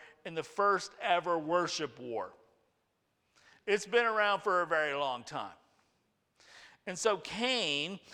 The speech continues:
we are told, worked the land. And so as an offering to God, he brought some, uh, of his produce.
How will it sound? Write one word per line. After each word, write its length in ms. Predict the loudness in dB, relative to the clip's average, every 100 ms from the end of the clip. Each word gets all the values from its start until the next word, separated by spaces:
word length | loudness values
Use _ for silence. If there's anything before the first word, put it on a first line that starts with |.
| -12
we 80 | -4
are 80 | -4
told, 360 | 0 2 2 0
worked 320 | 0 0 0
the 80 | -4
land. 580 | 0 2 2 2 -2 -6 -18 _ -20 _ _
And 120 | -2
so 120 | 6
as 180 | 6 6
an 100 | 2
offering 500 | 4 4 4 -2 -6
to 140 | -2 0
God, 380 | 4 6 6
he 140 | 6 2
brought 400 | 6 8 8 2
some, 420 | 0 2 2 -2
uh, 460 | -2 4 6 4 2
of 140 | -2
his 240 | -2 -6 -8
produce. 1040 | -8 0 0 0 -4 -8 -12 -16 -14 -16